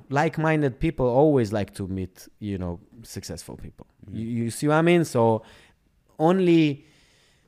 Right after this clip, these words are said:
Speaker 1: everybody can only gain from kind of, like, this connection.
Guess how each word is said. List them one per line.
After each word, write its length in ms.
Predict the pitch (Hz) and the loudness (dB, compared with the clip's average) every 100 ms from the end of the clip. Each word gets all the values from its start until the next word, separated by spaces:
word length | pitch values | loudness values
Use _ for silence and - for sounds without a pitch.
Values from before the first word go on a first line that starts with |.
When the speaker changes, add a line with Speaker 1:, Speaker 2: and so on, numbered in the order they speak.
| _ _ _ | _ _ _
Speaker 1:
everybody 400 | 165 175 175 165 | 0 2 4 2
can 200 | 147 135 | 0 -4
only 300 | 135 139 135 | 0 2 2
gain 280 | 113 120 117 | 2 2 2
from 340 | - 104 101 | 0 2 4
kind 180 | - 110 | 6 4
of, 140 | 107 101 | 0 -4
like, 180 | 95 | -6
this 160 | 95 98 | -6 -8
connection. 600 | - 98 110 - 156 151 | -8 -6 -6 -4 -4 -4